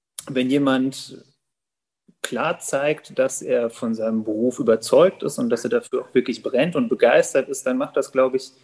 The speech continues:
mit dem, mit, macht das mit dem Alter gar keinen so großen, äh, macht das keine so große, ähm, na, wie drücke ich es jetzt aus, so einen großen Faktor aus. Aber es ist klar, wenn irgendwie, wenn man sich grundsätzlich erstmal orientieren will, dann ist die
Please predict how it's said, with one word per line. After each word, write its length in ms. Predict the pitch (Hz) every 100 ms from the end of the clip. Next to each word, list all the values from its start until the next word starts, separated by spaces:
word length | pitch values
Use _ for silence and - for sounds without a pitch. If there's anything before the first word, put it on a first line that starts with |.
| _ _ _
mit 220 | 127 131
dem, 340 | 127 123 120 120
mit, 240 | 120 - -
macht 320 | - 139 131
das 160 | 120
mit 120 | 131 123
dem 140 | 117
Alter 320 | 127 156 165
gar 140 | 143 143
keinen 260 | 147 143
so 100 | 127
großen, 720 | 120 127 143 143 135 131 131 - _ _ _ _
äh, 80 | -
macht 220 | 117 127
das 160 | 123 -
keine 300 | - 123 123
so 80 | 120
große, 840 | 120 123 120 120 - 117 117 113 117
ähm, 300 | 113 113 113 -
na, 100 | 110
wie 60 | 110
drücke 220 | - 127
ich 40 | 131
es 40 |
jetzt 200 | 120 -
aus, 520 | 123 120 123 - - - _ _
so 260 | - 117 139
einen 80 |
großen 280 | 131 135 131
Faktor 500 | - - - 175 143
aus. 300 | 117 110 107
Aber 180 | 123 120
es 100 | 113
ist 160 | 117 -
klar, 320 | 127 151 151
wenn 240 | 143 139 139
irgendwie, 400 | 139 135 123 120
wenn 80 |
man 160 | 120 120
sich 160 | 120 -
grundsätzlich 640 | - 170 147 - 143 -
erstmal 240 | 139 -
orientieren 680 | 120 117 113 - 190 190 156
will, 200 | 160 156
dann 160 | 127 127
ist 240 | 135 -
die 240 | 120 117